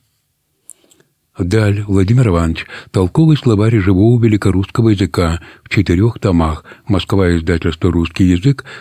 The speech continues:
тысяча девятьсот восемьдесят девятый, тысяча девятьсот девяносто первый годы. В записи на пяти кассетах имеется повесть Владимира Ивановича Даля «Беглянка». Читает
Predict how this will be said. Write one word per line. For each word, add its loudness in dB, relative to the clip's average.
тысяча 0
девятьсот 0
восемьдесят 0
девятый, 0
тысяча 0
девятьсот -2
девяносто -2
первый 0
годы. -4
В 0
записи 0
на 0
пяти 0
кассетах -2
имеется 2
повесть 0
Владимира 2
Ивановича -2
Даля -2
«Беглянка». -2
Читает 0